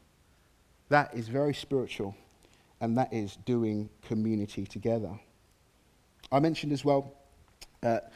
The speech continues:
side effects from other medication. Um, lots of combinations of medications, uh, and lots of medications will say a side effect,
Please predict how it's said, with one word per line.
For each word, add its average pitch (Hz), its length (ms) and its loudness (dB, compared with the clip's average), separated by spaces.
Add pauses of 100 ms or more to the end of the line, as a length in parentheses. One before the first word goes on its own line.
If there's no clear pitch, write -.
(200)
side 165 300 0
effects - 320 -2
from 123 220 -4
other 135 220 0
medication. 139 760 -2 (460)
Um, 117 380 0
lots 139 320 -4
of 139 120 -2
combinations 156 540 -2
of 120 60 -8
medications, 117 720 -2
uh, 113 240 -8
and 117 100 -4
lots 131 180 -6
of 127 60 -8
medications 123 560 -4
will 104 100 -8
say 107 240 -4
a 104 40 -4
side 120 260 -4
effect, - 320 -6